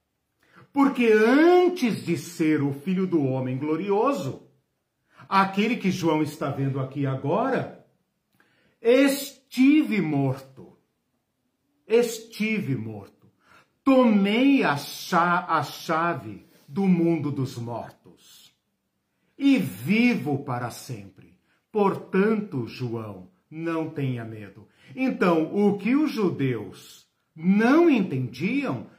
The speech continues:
Cristo se torna agora a ponte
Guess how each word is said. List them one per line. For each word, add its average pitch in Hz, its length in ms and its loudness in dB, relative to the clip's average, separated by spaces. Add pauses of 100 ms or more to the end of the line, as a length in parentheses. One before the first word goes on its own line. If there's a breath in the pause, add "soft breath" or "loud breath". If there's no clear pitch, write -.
(280 loud breath)
Cristo 262 720 -2
se 214 260 -6
torna 139 560 -4
agora 151 720 -4
a 220 40 -8
ponte 208 960 -6